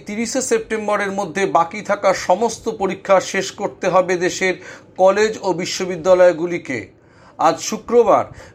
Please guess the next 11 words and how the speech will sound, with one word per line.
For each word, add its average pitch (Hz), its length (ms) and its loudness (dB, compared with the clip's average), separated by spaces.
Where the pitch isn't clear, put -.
ভারতের 190 400 0
শীর্ষ - 360 -10
আদালত 196 400 4
সুপ্রিম 220 480 -8
কোর্ট 214 260 -4
এই 190 180 -2
রায় 185 260 6
ঘোষণা 190 400 -6
করে 190 260 -4
জানিয়ে 180 380 0
দিয়েছে, 208 400 0